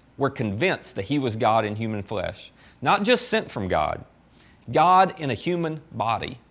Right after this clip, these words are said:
They were convinced of it. They were convinced because of what they saw, what they heard, and what they experienced. Now, assuming that's true, and maybe you don't believe that's true, and that's okay, I get that. That's a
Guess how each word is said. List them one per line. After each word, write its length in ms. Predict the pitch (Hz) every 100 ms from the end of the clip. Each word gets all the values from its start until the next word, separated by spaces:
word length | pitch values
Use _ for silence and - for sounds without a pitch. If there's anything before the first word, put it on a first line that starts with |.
| _
They 100 | 160
were 80 | 175
convinced 520 | 170 139 220 240 -
of 140 | 90 -
it. 80 |
They 80 | 123
were 80 | 113
convinced 420 | 117 123 214 214
because 280 | 127 139 120
of 40 |
what 180 | 127 123
they 100 | 95
saw, 460 | - 175 190 196 190 - -
what 120 | 123
they 100 | -
heard, 480 | - - 190 185 175 - - -
and 100 | 113
what 160 | 131
they 120 | 131
experienced. 800 | 123 - - 117 92 85 - - -
Now, 300 | 135 92 - -
assuming 420 | - 240 240 190
that's 200 | 143 -
true, 240 | 185 131
and 100 | 110
maybe 220 | 143 170
you 100 | 175
don't 180 | 165 156
believe 220 | 139 139
that's 200 | 131 139
true, 220 | - 113 143
and 100 | 139
that's 180 | 135
okay, 280 | 120 - 98
I 100 | 127
get 220 | 143 92 -
that. 260 | 95 143
That's 160 | 151
a 60 | 135